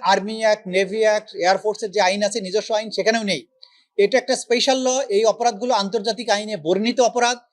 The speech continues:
এগুলোর বিচার করার কেবলমাত্র ক্ষমতা হচ্ছে আন্তর্জাতিক অপরাধ ট্রাইব্যুনালের। এই ব্যাপারে সবার সুস্পষ্ট ধারণা থাকা দরকার।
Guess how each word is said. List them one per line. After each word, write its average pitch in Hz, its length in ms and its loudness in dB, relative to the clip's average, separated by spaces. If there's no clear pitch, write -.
এগুলোর 208 340 2
বিচার 208 340 -2
করার 220 260 0
কেবলমাত্র 262 640 2
ক্ষমতা 220 340 -10
হচ্ছে 220 200 -8
আন্তর্জাতিক 185 460 -8
অপরাধ 165 260 -2
ট্রাইব্যুনালের। 147 500 -4
এই 214 180 4
ব্যাপারে 240 300 2
সবার 208 220 0
সুস্পষ্ট 208 540 -6
ধারণা 196 300 4
থাকা 196 220 0
দরকার। 151 280 0